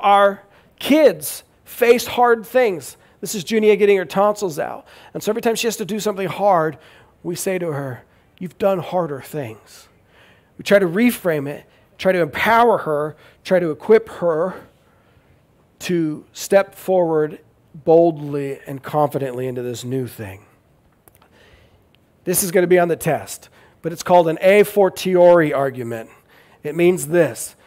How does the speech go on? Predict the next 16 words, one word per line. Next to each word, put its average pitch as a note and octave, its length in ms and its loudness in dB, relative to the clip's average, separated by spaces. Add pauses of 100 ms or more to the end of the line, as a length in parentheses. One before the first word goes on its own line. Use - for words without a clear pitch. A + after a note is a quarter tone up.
(120)
The E3 60 -10
stronger A3+ 480 4
argument G#3+ 460 2
assumes A3 520 0
the F#3+ 100 0
weaker G#3 320 -2
one. C3 260 -12 (300)
If - 160 -6
you C4 100 4
can C4+ 140 -6
go A#3 160 8
through A#3+ 200 -4
getting A3 300 0
your G3 120 -2
tonsils A3 520 0
out, D3 320 -2